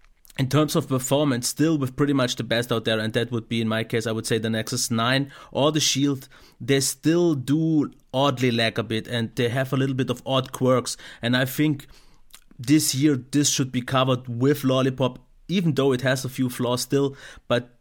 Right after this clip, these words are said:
the p-, performance won't be the issue anymore. Then again, I hope to see a little bit more refined hardware design, because you can say whatever you want.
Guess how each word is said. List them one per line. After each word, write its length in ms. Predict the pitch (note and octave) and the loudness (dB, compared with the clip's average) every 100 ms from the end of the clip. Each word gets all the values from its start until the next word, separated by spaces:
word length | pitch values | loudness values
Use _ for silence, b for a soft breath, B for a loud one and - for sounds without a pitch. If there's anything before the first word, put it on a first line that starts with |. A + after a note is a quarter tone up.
| - | -6
the 280 | D#3 D#3+ | -4 -2
p-, 300 | B2 A#2+ - | -4 -6 -4
performance 600 | C#3 E3 - D#3+ D#3+ C#3 | 0 0 2 2 2 0
won't 300 | C3+ B2+ C3+ | 0 0 0
be 80 | B2+ | 0
the 140 | A#2 A2 | -2 -2
issue 180 | - | -4
anymore. 320 | G#2 F#2 D#2 - B B B B _ _ - - | -4 -6 -10 -14 B B B B _ _ -20 -2
Then 180 | C#3 D#3+ | 0 2
again, 260 | D3+ D#3 D3+ | 2 2 2
I 120 | C3 | 2
hope 220 | D3 D3 | 2 0
to 100 | C#3 | -2
see 240 | C3 D3 C#3+ | -2 0 2
a 60 | |
little 200 | C3 C3 | 2 2
bit 220 | B2 B2 | 0 0
more 320 | C3+ A#2+ A2+ B2 | 0 0 0 -2
refined 720 | A#2+ B2 B2+ B2 A#2+ A2+ - | -2 0 2 2 2 -2 -10
hardware 460 | - A#2+ A#2 A#2+ A2+ | -4 0 0 0 -2
design, 340 | G#2 G#2 F2+ | -2 -6 -8
because 320 | G2 A#2 C3 C3 | -10 -4 -2 -2
you 80 | |
can 120 | C3+ C3+ | 0 0
say 160 | C#3+ | 2
whatever 280 | C3+ B2 B2+ | 2 2 2
you 120 | B2 | 2
want. 240 | A#2+ B2 | 0 -2